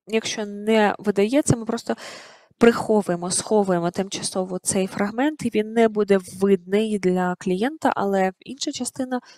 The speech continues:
сторінки буде доступна. Отже, розробники вирішують, як ваш застосунок реагує на помилку.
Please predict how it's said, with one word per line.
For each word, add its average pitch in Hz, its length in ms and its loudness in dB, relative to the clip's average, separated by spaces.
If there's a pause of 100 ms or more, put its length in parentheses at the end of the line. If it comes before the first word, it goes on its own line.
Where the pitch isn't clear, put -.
сторінки 226 440 -6
буде 196 220 -2
доступна. 190 580 -8 (3750)
Отже, 226 220 -4
розробники 233 680 -2
вирішують, 196 680 -4
як 190 380 -2
ваш 185 220 -4
застосунок 190 800 -10
реагує 208 600 -8
на 185 200 -8
помилку. 185 720 -8